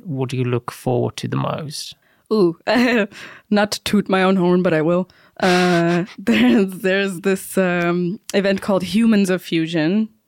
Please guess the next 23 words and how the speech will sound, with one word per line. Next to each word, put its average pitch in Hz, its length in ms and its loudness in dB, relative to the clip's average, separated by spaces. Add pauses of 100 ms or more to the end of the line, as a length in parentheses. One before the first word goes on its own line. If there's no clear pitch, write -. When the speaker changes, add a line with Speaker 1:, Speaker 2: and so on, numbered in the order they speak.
Speaker 2:
which - 380 -2
I 175 120 -4
think 196 220 -2
it 180 100 -4
started 170 480 -2
maybe 165 220 -2
two - 160 -6
years 160 280 -2
ago, 196 320 -4
this, 165 300 -6
this 147 220 -6
particular 165 520 -4
event 156 320 -4
where 151 100 -2
they 147 120 -2
kick - 300 -6
off 165 180 -4
the 160 100 -4
festival 180 640 -4 (760)
and 180 200 2
they 175 160 2
pick 196 360 -2
out 185 540 -2